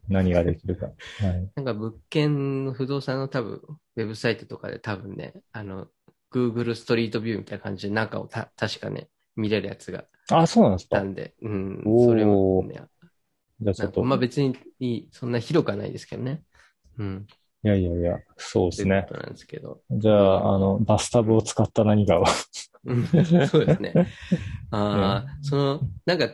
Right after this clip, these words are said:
Speaker 2: まあ、バスタブを使うなら使うで、なんかこう面白そうなんですけど、その、何ですか？結構わかんないです。どういう展示とかになるかわかんないですけど、その、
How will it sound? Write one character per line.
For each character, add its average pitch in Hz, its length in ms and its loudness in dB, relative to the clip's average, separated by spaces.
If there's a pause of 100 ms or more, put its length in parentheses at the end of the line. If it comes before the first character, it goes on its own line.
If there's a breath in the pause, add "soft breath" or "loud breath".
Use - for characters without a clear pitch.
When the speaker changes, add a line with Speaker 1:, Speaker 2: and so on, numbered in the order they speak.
(340)
Speaker 2:
ま 156 100 4
あ、 123 40 2
バ 131 160 0
ス - 100 -14
タ 214 100 2
ブ 202 140 0
を 190 60 0
使 165 380 0
う 160 800 0
な 123 120 0
ら 107 80 -2
使 117 300 -2
う 113 200 -4 (300)
で、 104 120 -4
な 110 120 0
ん - 20 -6
か - 120 -20
こ 104 220 0
う 104 40 2
面 113 160 0
白 113 240 -4
そ 117 240 -2
う 98 40 -2
な 101 60 -6
ん 98 60 -10
で - 40 -16
す - 80 -20
け 95 100 -8
ど、 92 40 -10
そ - 160 -2
の、 123 260 0
何 131 180 2
で 101 60 -6
す - 80 -18
か？ - 140 -12
結 214 220 0
構 113 240 0 (480 loud breath)
わ 127 100 0
か 143 100 0
ん 117 40 2
な 98 60 -2
い - 20 -4
で 104 60 -8
す。 - 320 -14
ど 175 180 0
う 185 40 2
い 165 40 0
う - 20 -2
展 175 120 0
示 175 140 -2
と 151 100 -2
か 135 80 2
に 120 60 2
な 131 100 0
る 131 80 -6
か 113 100 -2
わ 107 80 -2
か 123 100 -2
ん 120 60 0
な 104 60 -2
い - 20 -2
で 95 60 -10
す - 40 -20
け - 120 -8
ど、 98 140 -4
そ - 140 -4
の、 107 200 -4